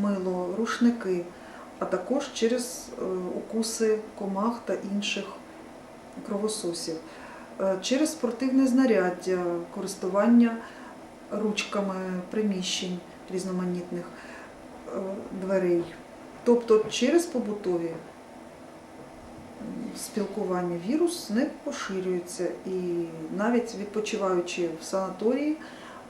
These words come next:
можна не турбуватись, що людина отримає цей вірус через кров.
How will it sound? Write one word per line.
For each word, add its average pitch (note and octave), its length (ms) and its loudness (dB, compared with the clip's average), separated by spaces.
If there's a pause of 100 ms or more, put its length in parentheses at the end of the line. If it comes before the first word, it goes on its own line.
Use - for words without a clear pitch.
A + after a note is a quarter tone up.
(160)
можна A#3 420 2 (160)
не F#3+ 120 -2
турбуватись, F#3 1000 -2
що - 360 -4 (520)
людина G3 400 4
отримає G3 520 -2 (100)
цей F3 300 -4
вірус F#3 360 -6 (800)
через - 600 -6 (800)
кров. F#3+ 220 -2